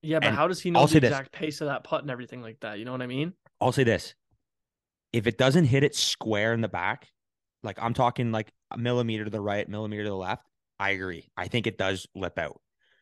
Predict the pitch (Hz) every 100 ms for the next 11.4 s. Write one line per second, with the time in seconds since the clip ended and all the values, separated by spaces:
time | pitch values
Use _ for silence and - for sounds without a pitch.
0 | _ _ _ _ _ _ _ _ _ _
1 | _ _ 117 110 160 143 139 147 - _
2 | 110 _ _ _ 107 101 127 127 107 101
3 | 120 120 131 147 - _ _ _ _ 113
4 | 127 113 117 147 - 160 - 123 131 110
5 | - _ 107 120 - 139 - 156 - -
6 | 117 - 139 147 _ - 110 110 107 95
7 | - 104 - - - _ _ _ _ _
8 | _ _ 82 82 82 78 - 82 - 85
9 | 110 80 - 78 - 143 151 117 - -
10 | - 156 131 - - 127 120 - 143 170
11 | 170 - 113 -